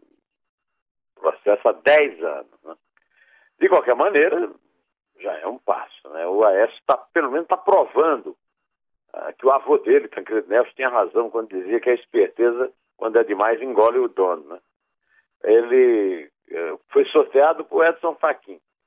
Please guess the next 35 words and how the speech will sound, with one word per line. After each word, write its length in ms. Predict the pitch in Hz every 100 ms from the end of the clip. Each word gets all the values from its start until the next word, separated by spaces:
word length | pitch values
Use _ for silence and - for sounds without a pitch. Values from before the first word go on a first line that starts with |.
| _ _ -
O 160 | 143
Edson 340 | 151 151 160 151
Fachin 500 | 147 139 - - 170
é 160 | 170 151
da 120 | 151 151
segunda 380 | 151 151 147
turma. 460 | 143 - 104 80 76
O 100 | 90
Edson 220 | 110 127
Fachin 400 | 120 127 - 160
é 100 | 165
um 80 | 165
relator 420 | 151 151 139 160
duro, 380 | 147 123 101 - _ _ _
mas 160 | 160 185 -
perde 400 | 185 214 208 185 -
sempre 460 | 175 180 - - - _ _ _ _ -
as 160 | 113 -
suas, 480 | - 127 120 101 87 - _ _ _ _ _ -
eh, 220 | 92 90
tentativas 880 | - 117 120 104 - 160 120 104 85
de 120 | 95
fazer 340 | - 92 -
cumprir 360 | - 98 - 110
a 60 | 117
lei 340 | 113 156 165 _ _ _ -
com 640 | 131 135 131 120 104 92
os 240 | 95 -
seus 200 | - 117 -
colegas 560 | 135 135 131 143 127
de 100 | 101
turma, 300 | 98 - 135
que 100 | 135
são 140 | - 143
majoritariamente 1400 | 135 170 165 147 131 127 123 113 92 113 143 - 139